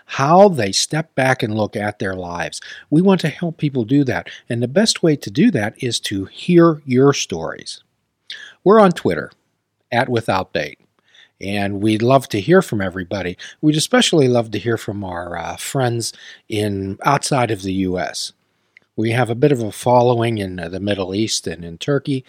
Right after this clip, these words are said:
and we'd really love to hear from some of these individuals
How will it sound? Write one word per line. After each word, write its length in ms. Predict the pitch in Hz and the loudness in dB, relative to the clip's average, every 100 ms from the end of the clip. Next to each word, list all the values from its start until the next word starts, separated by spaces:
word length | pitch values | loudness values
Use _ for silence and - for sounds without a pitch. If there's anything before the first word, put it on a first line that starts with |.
| - - _ | -18 -20 _
and 880 | 98 104 98 - 98 98 95 101 101 | -8 -6 -4 -4 -4 -4 -4 -6 -8
we'd 240 | 113 127 | -6 -2
really 300 | 143 175 165 | 2 4 4
love 240 | 151 151 135 | 2 0 0
to 100 | 117 | -6
hear 400 | - 190 190 160 | -6 0 2 2
from 240 | - 101 | 0 -6
some 220 | - 113 | -2 -2
of 80 | 104 | -2
these 200 | 101 95 | -4 -4
individuals 760 | 117 107 107 110 107 98 101 | -4 -4 -4 -4 -4 -6 -8